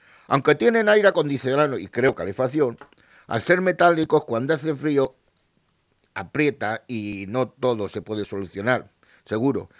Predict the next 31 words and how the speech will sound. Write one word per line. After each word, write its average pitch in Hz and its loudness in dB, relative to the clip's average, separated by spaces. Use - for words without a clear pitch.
Lo 131 2
mismo 156 0
cuando 127 2
llueva. 120 2
Todos 143 2
conocemos 143 0
el 120 0
ruido 131 0
que 139 -2
hace 139 0
la 127 2
lluvia 135 -2
sobre 110 -4
las 104 -4
estructuras 127 -2
metálicas 139 -2
y 113 -4
para 110 -2
dar 131 2
clase 151 2
este 135 0
ruido 139 2
sería 131 0
difícil 127 -2
que 117 -4
oigan 120 0
las 113 -4
indicaciones 107 -8
de 101 -4
sus 92 -10
profesores. - -16